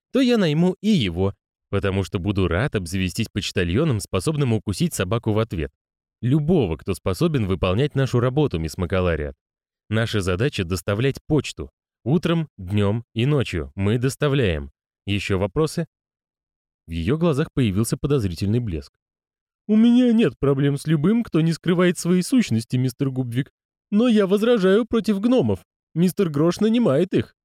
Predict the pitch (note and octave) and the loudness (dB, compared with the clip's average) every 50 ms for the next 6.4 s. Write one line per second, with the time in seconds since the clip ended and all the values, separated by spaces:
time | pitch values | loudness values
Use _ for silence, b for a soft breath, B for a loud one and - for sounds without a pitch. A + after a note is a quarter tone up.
0 | _ _ _ _ _ _ _ _ _ _ _ - - F#2+ F2+ - G#2 A2+ - - | _ _ _ _ _ _ _ _ _ _ _ -6 -4 -4 -4 -2 -4 -6 -4 -2
1 | - F3 F3 D3+ A#2+ G2+ F2+ A2 F3+ A3 - G3 D#3 - G3+ F3+ G3+ - - F3 | 0 0 2 2 0 0 0 0 0 0 0 -2 -2 -2 -2 -4 -4 -2 -2 -2
2 | D#3+ - - E3+ D#3 C3+ G2+ E2+ D2+ C#2 _ _ _ _ _ _ _ _ _ _ | -2 0 0 0 2 2 0 0 -4 -6 _ _ _ _ _ _ _ _ _ _
3 | - F#2+ G2 G2 F#2+ - - E3 G3 A3 G3 E3 G#2 A2 C#3 E3 F#3+ G3 F#3 E3 | -8 -4 -4 -4 -2 0 0 2 2 2 2 2 2 2 2 2 2 2 0 0
4 | - - G#2 A2 - C#3+ - G3 - - - G#2 - - D3+ E3 E3+ F3+ F#3 F3+ | 0 -2 -4 -4 -4 -4 -6 -6 -4 -4 -6 -6 -2 0 0 2 2 2 0 0
5 | - G3 G#3+ G3 B2 D#2+ C#2+ C2+ _ _ _ _ _ - F#3 A3 G3+ G3+ C3 G#2+ | 0 0 2 2 0 0 -6 -10 _ _ _ _ _ 0 0 2 2 2 0 0
6 | D#2 D#2 E2+ E2 F2 B2 D3+ D#3 | -2 -2 -4 -2 -2 -2 -4 -4